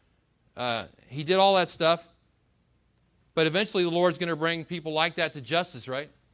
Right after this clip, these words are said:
Like he did that guy. He's gonna judge people, it says. But not only are the wicked contending against God's people, they are contending against the Lord himself, it says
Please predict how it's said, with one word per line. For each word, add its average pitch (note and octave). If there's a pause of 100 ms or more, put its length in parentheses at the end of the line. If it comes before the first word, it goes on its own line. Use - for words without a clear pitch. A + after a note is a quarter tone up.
(200)
Like C#3
he D#3
did D3+
that D#3+
guy. G2 (1500)
He's C3
gonna D#3+
judge C3+
people, F3
it G2
says. G2 (1120)
But C3+
not F3
only F3
are D#3
the D3
wicked E3+
contending E3
against D3+
God's E3
people, G#3
they D#3
are D#3
contending D#3+
against C#3+
the D3+
Lord D#3+
himself, D#3+
it A2
says G#2+